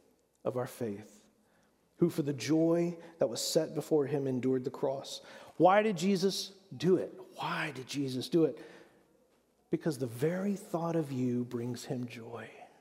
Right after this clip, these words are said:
You bring him joy. And Jesus is the author that you can trust in. You can put your faith in him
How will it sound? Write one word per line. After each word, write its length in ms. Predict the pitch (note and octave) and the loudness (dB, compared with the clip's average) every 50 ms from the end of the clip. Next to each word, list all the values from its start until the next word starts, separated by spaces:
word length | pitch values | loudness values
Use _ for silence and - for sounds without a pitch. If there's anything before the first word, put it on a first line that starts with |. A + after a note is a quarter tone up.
| _ _ _ _ _ _ _ _ _ _ _ _ _ _ _ _ _ _ _ _ _ _ _ _ | _ _ _ _ _ _ _ _ _ _ _ _ _ _ _ _ _ _ _ _ _ _ _ _
You 480 | D#3+ G3+ A3+ F#3+ D#3 C3 C3+ D3 - - - - - - - _ _ _ _ _ _ | 0 2 4 4 2 2 0 -2 -6 -10 -18 -20 -20 -20 -20 _ _ _ _ _ _
bring 160 | - - E3+ | -6 -4 -4
him 200 | E3 D#3 F#3 F3+ | -2 0 0 -2
joy. 380 | E3+ - F#3 F3 E3 D#3+ D3 C#3 - - - - _ _ _ _ _ _ _ _ _ _ _ _ _ _ _ _ _ _ _ _ - | -2 -2 -4 -4 -4 -4 -6 -8 -14 -18 -20 -20 _ _ _ _ _ _ _ _ _ _ _ _ _ _ _ _ _ _ _ _ -2
And 160 | - E3 E3 | -2 0 0
Jesus 420 | E3 F3 G#3 G#3 G3+ A3 G3+ - | 2 2 2 2 2 2 0 0
is 120 | G3+ E3+ D3+ | -2 0 2
the 140 | E3 D3+ D3+ | 2 4 4
author 440 | D3 D#3+ E3+ - - E3+ D3 C#3 - - - - - - | 2 2 -2 -2 -2 -2 -2 -2 -6 -12 -18 -20 -8 -4
that 100 | - E3 | -2 0
you 100 | D#3+ F3 | 0 0
can 160 | E3+ - G3 E3 | 2 2 0 0
trust 460 | - - - F3 F3+ - - - - | 2 0 -2 -2 -2 -6 -6 -2 -2
in. 180 | C3+ B2+ B2 - - - - - - - _ _ _ _ _ _ _ _ _ _ _ _ _ _ _ _ _ | -2 -2 -4 -10 -14 -20 -20 -20 -20 -20 _ _ _ _ _ _ _ _ _ _ _ _ _ _ _ _ _
You 100 | - E3 | -4 0
can 120 | - - E3+ | 0 0 0
put 200 | - G3 - - | 0 -2 -4 -4
your 80 | E3+ | -6
faith 280 | - - F3+ F3 F3 - | 0 2 0 0 2 -2
in 80 | D#3 D3 | -4 -2
him 240 | D3+ C#3 B2+ B2+ | -2 -4 -4 -6